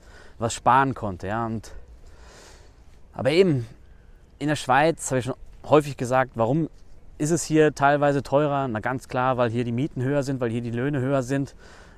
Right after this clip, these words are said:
Auch nicht bei allen Produkten. Es gibt auch Produkte, wo dann halt schon mal gerne die Kaufkraft abgeschöpft wird.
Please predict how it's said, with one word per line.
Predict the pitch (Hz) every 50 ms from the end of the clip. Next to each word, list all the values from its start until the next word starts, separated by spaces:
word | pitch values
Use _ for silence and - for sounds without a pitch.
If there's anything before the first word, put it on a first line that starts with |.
| - - -
Auch | - - - 156 151 151
nicht | 160 143 -
bei | - 120
allen | - 156 220 254 233
Produkten. | - 196 214 220 -
Es | 170 - -
gibt | 262 -
auch | - 180
Produkte, | - - 175 180 - - - 160 143
wo | 151
dann | 156 151 139
halt | 135 135 135 127
schon | - 135 139
mal | 135 131 131
gerne | 107 123 127 131 131 135 135
die | 117 117
Kaufkraft | - - 165 196 196 - - - 165 160 - -
abgeschöpft | 151 - - - 151 - - 151 156 - - -
wird. | 135 139 147 156 -